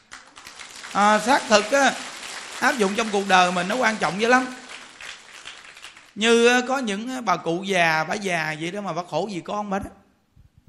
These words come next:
Có khi sinh con nghĩ rằng tương lai con lớn lên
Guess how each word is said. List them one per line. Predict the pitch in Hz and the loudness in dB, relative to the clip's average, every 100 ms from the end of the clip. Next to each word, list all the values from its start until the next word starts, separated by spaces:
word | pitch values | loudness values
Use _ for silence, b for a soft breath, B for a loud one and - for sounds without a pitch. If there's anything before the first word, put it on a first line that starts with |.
| _ _ _ _ _ _ _ - _ _ _ _ _ _ | _ _ _ _ _ _ _ -20 _ _ _ _ _ _
Có | - 233 | -10 -2
khi | 226 226 | 0 0
sinh | 226 226 220 | 0 -2 0
con | 220 220 214 190 | 4 4 4 -2
nghĩ | 160 226 | -4 -4
rằng | 202 160 | -8 -10
tương | 196 208 | -10 -4
lai | 208 208 | -2 -2
con | - 208 208 | -4 -6 -6
lớn | 226 277 | -6 -6
lên | 262 214 | -6 -8